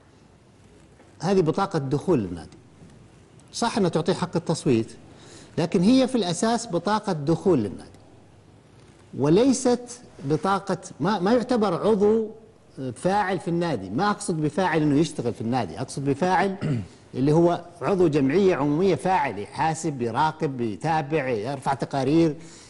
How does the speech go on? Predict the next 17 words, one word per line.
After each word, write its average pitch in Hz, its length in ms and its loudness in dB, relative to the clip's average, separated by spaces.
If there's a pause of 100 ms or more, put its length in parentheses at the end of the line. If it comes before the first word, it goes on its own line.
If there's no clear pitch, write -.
(100)
إذا 123 180 0
لقى 160 200 2
مثلًا 151 300 -2
حاجة 147 280 -2
معينة 160 640 0
يد-، 135 380 -2
يطلب 151 560 -2 (260)
دعوة 156 320 2
الجمعية 143 380 0
العمومية، 147 540 2
يعرض 143 360 0
عليها 151 200 0
التقرير 151 380 -2
الفلاني، 156 400 0
في 139 140 -6
خطأ 156 260 -2
صار، 165 360 0